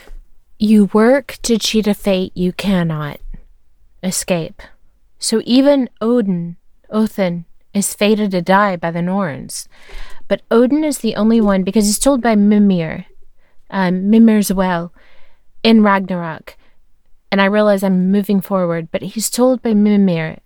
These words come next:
and I think the name is Memory or Remembrance is, is the translation. And he's told something that makes him think that he can somehow escape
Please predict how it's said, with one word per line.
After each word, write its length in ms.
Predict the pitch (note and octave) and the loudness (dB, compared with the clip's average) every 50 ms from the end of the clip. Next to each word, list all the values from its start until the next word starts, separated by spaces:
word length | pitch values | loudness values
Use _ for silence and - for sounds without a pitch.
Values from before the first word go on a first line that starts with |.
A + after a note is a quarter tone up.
| _ _ - | _ _ -8
and 120 | - F#3 F#3 | -4 -2 -2
I 100 | F#3+ F#3+ - - | -2 -2 -2 -2
think 220 | C4 C#4 C#4+ - | -2 -2 -2 -2
the 80 | - D4 | -2 0
name 240 | C4+ B3+ A#3 A3 G#3+ | 2 2 2 4 2
is 180 | G3+ F#3+ F#3 | 2 2 2
Memory 460 | F#3 F#3 F3+ F#3+ G3+ A3+ C4 F4+ A#4 B4+ - _ _ _ _ _ _ _ _ _ _ _ _ _ - | 2 2 4 6 6 6 6 4 2 2 0 _ _ _ _ _ _ _ _ _ _ _ _ _ -6
or 160 | - G#3 G3 | -2 0 0
Remembrance 760 | F3+ F#3 F#3 F#3 F#3 F3 F3 E3 D#3 D#3+ - - - - - | 0 2 2 2 2 2 0 -2 -4 -6 -8 -8 -10 -12 -8
is, 300 | - - G#3+ G3 F#3 - G#3+ | -4 -2 0 0 0 -2 0
is 240 | - A3+ A3+ G#3 - | 2 2 2 2 2
the 100 | A3+ G#3 | 0 0
translation. 640 | - G#3+ G3 F#3 - F#3+ F3+ F3+ - - F3 E3+ E3 - - - - - - - - - - - - - | 0 0 0 0 0 0 -2 -2 -4 -6 -10 -12 -16 -18 -20 -20 -20 -20 -20 -20 -20 -20 -20 -18 -6 0
And 100 | A3 A3 | 2 2
he's 160 | A3+ G#3+ - | 2 2 0
told 300 | - A#3+ C#4+ E4 G4+ - | -2 0 0 0 -2 -2
something 460 | - - G4+ G4 - - G#4+ G4 D#4+ | -2 -2 0 0 0 -2 -4 -4 -4
that 200 | B3+ A#3 - - | -4 -4 -4 -2
makes 600 | G3 G3 G3+ G#3 G3+ G#3 A3+ B3 - - - - | 0 2 2 2 2 2 0 -2 -2 -6 -10 -4
him 240 | - D4+ D4+ D4 C4+ | -2 0 2 0 0
think 600 | - - - A3+ A#3+ D4 E4 - - - - - - - - - _ _ - - | -2 -2 0 0 0 0 -2 -6 -12 -16 -18 -18 -20 -20 -20 -20 _ _ -8 -2
that 140 | - G3+ F#3+ | -2 0 0
he 140 | G3+ B3 B3 | 0 -2 -2
can 240 | - A#3 G3+ F#3 F3+ | 0 2 2 2 2
somehow 1000 | - - G3 - G#3+ G3+ G#3+ A#3 B3 B3 - C#4+ D4 D#4 E4 E4+ F4+ G4 G#4 - - - - - - - - - - _ _ _ _ _ - - - - - - _ - - - - _ _ - | 0 -4 -4 0 2 2 4 2 2 0 0 2 2 2 2 0 -2 -4 -4 -8 -10 -20 -20 -20 -20 -20 -20 -20 -20 _ _ _ _ _ -20 -20 -20 -20 -20 -20 _ -20 -20 -20 -20 _ _ -4
escape 680 | G#3 G#3+ - - - - - A#3 A3+ G3+ - - - | -4 -2 -2 -2 -4 -2 0 0 0 -2 -4 -10 -18